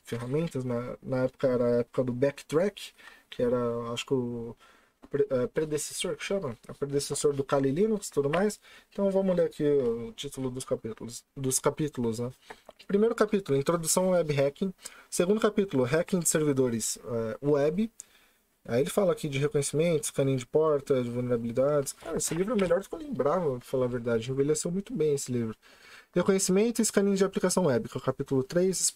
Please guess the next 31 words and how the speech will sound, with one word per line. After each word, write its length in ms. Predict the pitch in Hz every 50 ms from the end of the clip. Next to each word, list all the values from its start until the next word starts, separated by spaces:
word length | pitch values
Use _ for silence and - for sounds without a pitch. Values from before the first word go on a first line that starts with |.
| - -
É, 180 | 147 135 131 131
capítulo 460 | - - 151 - - - 185 170 156
quatro, 320 | - 165 151 147 - 147
exploração 520 | 147 - - - 160 156 156 147 - 185 190
de 60 | 185
falhas 560 | - - 170 165 180 214 226 220 208 - - -
de 120 | 156 143 156
aplicações 480 | 151 165 165 - 160 151 - 156 143
web 300 | 143 143 139 139 135 135
usando 280 | 135 127 135 127 123 127
S 140 | 127 - -
Q 100 | - 123
L 120 | 120 131
injection. 480 | 143 139 170 196 214 - - - 220 214 - _ - 151 - _ _ _ _ _ _ _ _ _ _ _ _ _ _
Capítulo 420 | - 151 151 - 170 165 180 170
cinco, 220 | 156 - - 156 143
exploração 460 | - - - 165 156 151 151 - 160
de 100 | 156 147
falhas 420 | - - 143 135 131 123 127 123
de 100 | 123 131
aplicações 440 | 131 131 147 - - - - 143 131
web 320 | 135 135 123 117 107 107 - - - - - - - -
usando 480 | 143 139 139 156 156 151 151 147 139 135
falhas 300 | - - 165 180 185 180
de 40 |
autenticação 680 | 180 175 - - 170 - - 180 160 - - 165 147 131 -
e 80 | 135
P 140 | - - 151
F 200 | 147 143 - -
tra-, 240 | - - 147 147 147 -
é, 580 | 143 131 127 127 123 120 117 117 110 - -